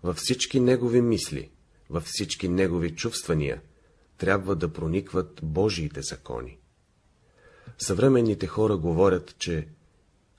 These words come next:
какъвто е малкият свят, такъв е и големият, какъвто е микрокосмоса, такъв е и макрокосмоса.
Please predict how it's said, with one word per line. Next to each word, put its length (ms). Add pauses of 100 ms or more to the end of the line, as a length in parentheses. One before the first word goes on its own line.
какъвто 540
е 60
малкият 580
свят, 380 (240)
такъв 380
е 40
и 180
големият, 760 (220)
какъвто 400
е 80
микрокосмоса, 1000 (800)
такъв 380
е 40
и 200
макрокосмоса. 920